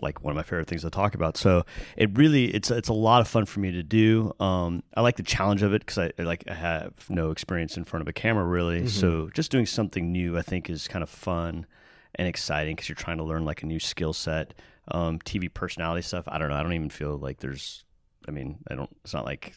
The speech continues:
Speaker 2: You don't feel like you're a, a T V
Speaker 1: Yeah,
Speaker 2: personality?
Speaker 1: like,
Speaker 2: No.
Speaker 1: I mean, once in a while at a golf course, like, at a
Speaker 2: Sure.
Speaker 1: course or a tournament, like, you know, people will be like, "Oh, I like your show," and stuff, but,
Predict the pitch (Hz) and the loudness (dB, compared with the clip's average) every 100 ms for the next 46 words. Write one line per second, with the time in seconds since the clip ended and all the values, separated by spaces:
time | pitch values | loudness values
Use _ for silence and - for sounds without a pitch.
0 | _ 151 143 113 127 117 107 90 101 98 | _ 2 4 2 0 2 2 0 -2 0
1 | 95 92 - 98 - 104 95 92 98 101 | -2 -6 -12 -14 -8 -8 -8 -2 2 4
2 | 62 73 104 113 107 92 82 98 135 - | 4 2 0 0 0 2 2 6 4 6
3 | 107 104 87 78 76 - 87 80 - 92 | 6 6 6 2 -2 -4 -6 -6 -2 -2
4 | 82 78 71 - 139 90 80 - 73 69 | -2 -2 -2 0 2 2 0 0 -2 -2
5 | - - 90 73 76 - 62 - - 80 | -6 -8 -6 -4 -4 -4 -6 -8 -8 -6
6 | 57 - - 80 78 67 67 - - - | -6 -6 -4 -4 -4 -6 -4 -2 0 0
7 | 95 107 101 101 90 - 85 - 67 | 0 -2 -2 -2 -4 -4 -6 -4 -8